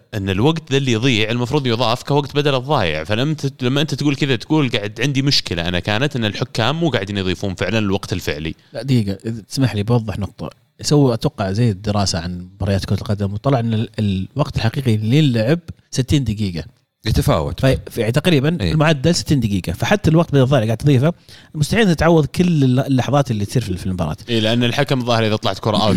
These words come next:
Speaker 1: أبو خمس ثواني ما يوقف.
Speaker 2: إيه، ما، ما
Speaker 1: إيه،
Speaker 2: يوقف.
Speaker 1: ما
Speaker 2: هذا كلمة
Speaker 1: يعتبر.
Speaker 3: وإذا فاول ويلا بنثبت الكرة، ما موقف.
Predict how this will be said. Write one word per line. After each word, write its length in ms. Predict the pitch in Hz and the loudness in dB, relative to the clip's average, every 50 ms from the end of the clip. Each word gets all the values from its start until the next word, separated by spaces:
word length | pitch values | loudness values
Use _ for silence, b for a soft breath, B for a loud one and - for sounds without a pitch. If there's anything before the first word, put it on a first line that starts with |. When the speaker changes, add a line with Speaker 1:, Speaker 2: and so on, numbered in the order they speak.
| 87 - | 0 0
Speaker 1:
أبو 140 | 92 101 104 | -2 -4 -2
خمس 240 | - - 120 107 - | -2 -2 -2 0 0
ثواني 240 | 120 117 131 135 123 | 2 2 2 2 2
ما 80 | 117 | 2
يوقف. 300 | 107 95 80 78 - - | 2 2 0 -2 -6 -4
Speaker 2:
إيه، 160 | 95 131 120 117 | 0 2 2 2
ما، 160 | 131 113 95 | 2 0 0
ما 120 | 104 113 | 2 0
Speaker 1:
إيه، 60 | 101 | 2
Speaker 2:
يوقف. 140 | 92 87 104 | 2 2 2
Speaker 1:
ما 80 | - 107 | 2 2
Speaker 2:
هذا 100 | 113 - | 2 2
كلمة 120 | 123 113 | 2 2
Speaker 1:
يعتبر. 160 | 101 117 117 | 2 2 2
Speaker 3:
وإذا 160 | 131 127 131 123 | 2 2 2 2
فاول 540 | - - 135 117 101 92 92 101 113 127 | 2 2 2 4 4 4 4 4 4 4
ويلا 360 | 131 117 110 110 117 120 110 101 | 4 4 4 4 4 4 2 0
بنثبت 380 | 95 92 - 120 101 98 - | 0 -2 -4 -4 -4 -2 -4
الكرة، 320 | 101 - - 101 98 127 156 | -4 -2 0 0 2 2 2
ما 100 | 160 143 | 0 0
موقف. 520 | 131 101 80 69 60 - - - - - | 0 0 -2 -2 -6 -14 -12 -8 -8 -8